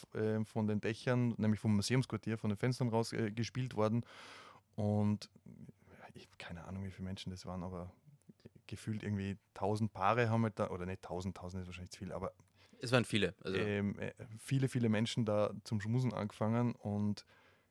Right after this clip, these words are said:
Speaker 1: es war echt weird dann, weil der O R F, also da war die zip zwanzig da und die, irgendwie hat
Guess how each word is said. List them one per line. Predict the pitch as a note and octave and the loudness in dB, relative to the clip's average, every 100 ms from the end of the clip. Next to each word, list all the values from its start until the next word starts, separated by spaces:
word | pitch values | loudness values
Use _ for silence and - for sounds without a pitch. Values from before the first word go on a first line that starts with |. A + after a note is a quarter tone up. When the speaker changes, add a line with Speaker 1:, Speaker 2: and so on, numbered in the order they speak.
| _ _ _ | _ _ _
Speaker 1:
es | - | -2
war | E2 F#2 | 2 2
echt | F#2 | 0
weird | G2 G#2 A#2 - | -4 0 0 0
dann, | F#2+ | -2
weil | F#2+ F#2 | -2 -2
der | F#2 | -2
O | E2+ E2+ | 0 0
R | E2+ | 0
F, | G#2+ - F#2+ | -2 -6 -8
also | F#2+ F2+ | -8 -8
da | - F2+ | -8 -6
war | F#2 | -8
die | F#2 | -10
zip | G#2 - | -16 -6
zwanzig | F2+ G#2 A2 - | -4 -4 -6 -2
da | F#2+ G2+ | 0 2
und | G2 F2+ - _ G#2 | 0 -2 -10 _ -10
die, | G2 - | -8 -4
irgendwie | A2 G#2+ | -2 0
hat | G#2 | -2